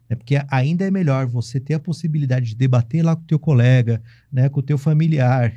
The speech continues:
<laughs> né, com muita liberdade, né, e apresentar os seus posicionamentos, do que viver num regime em que eu não admito,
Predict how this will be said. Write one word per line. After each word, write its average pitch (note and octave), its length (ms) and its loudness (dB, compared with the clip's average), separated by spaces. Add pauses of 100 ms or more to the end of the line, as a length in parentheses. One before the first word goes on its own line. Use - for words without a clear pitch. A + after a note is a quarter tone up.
(280)
<laughs> - 320 -20
né, C3+ 400 2 (120)
com C3+ 220 4
muita E3 320 2
liberdade, B2+ 920 -2 (320)
né, C3 300 -2
e B2+ 100 0
apresentar A#2+ 560 0
os D3 100 -4
seus C3 160 -2
posicionamentos, A#2+ 960 0 (800)
do C3+ 180 0
que C#3 580 -2
viver C3+ 560 -2
num E3 80 -2
regime C#3 380 0
em - 20 -4
que E3 460 -2
eu C3 120 0
não B2+ 120 0
admito, D3+ 760 -4